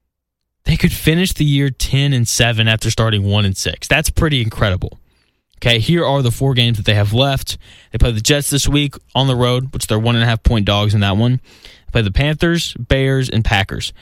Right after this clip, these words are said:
Panthers, Bears, and Packers, they should win all three of those. They, they could very easily win all three of those. The question is, are they gonna beat the Jets this week? I believe that they will. I'll tell you that right now. But so what's,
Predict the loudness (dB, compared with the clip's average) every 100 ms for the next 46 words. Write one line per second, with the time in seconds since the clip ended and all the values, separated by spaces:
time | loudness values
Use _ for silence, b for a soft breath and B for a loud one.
0 | B 0 2 2 2 2 0 0 0 2
1 | 0 -2 b b b b _ _ _ _
2 | _ -14 0 2 2 2 2 2 0 0
3 | 0 0 -4 -8 -12 -14 _ _ 0 0
4 | -2 0 0 2 2 2 2 0 0 2
5 | 2 2 2 0 0 0 2 0 0 -2
6 | -2 0 0 0 0 0 0 0 0 -2
7 | -4 -2 0 -2 -6 -4 -4 -6 -6 -2
8 | 2 2 0 -2 0 0 0 0 -4 -10
9 | -20 _ 0 0 2 0 0 0 -4 -10
10 | -20 _ _ _ _ _ -20 -2 -2 0
11 | 0 2 2 0 0 -2 -4 -6